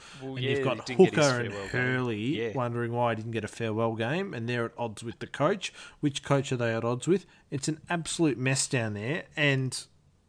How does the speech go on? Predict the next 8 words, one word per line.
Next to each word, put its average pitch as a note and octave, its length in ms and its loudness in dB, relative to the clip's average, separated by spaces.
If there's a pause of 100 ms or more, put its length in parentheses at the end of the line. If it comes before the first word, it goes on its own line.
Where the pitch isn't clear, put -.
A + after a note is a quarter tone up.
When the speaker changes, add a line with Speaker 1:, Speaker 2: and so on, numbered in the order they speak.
(440)
Speaker 2:
stay D3 280 2
tuned. B2 360 0
In C3+ 80 4
the C3+ 80 2
rumour C3+ 320 4
mill, A2 320 -4 (220)
I've B2+ 200 -4
got - 260 -4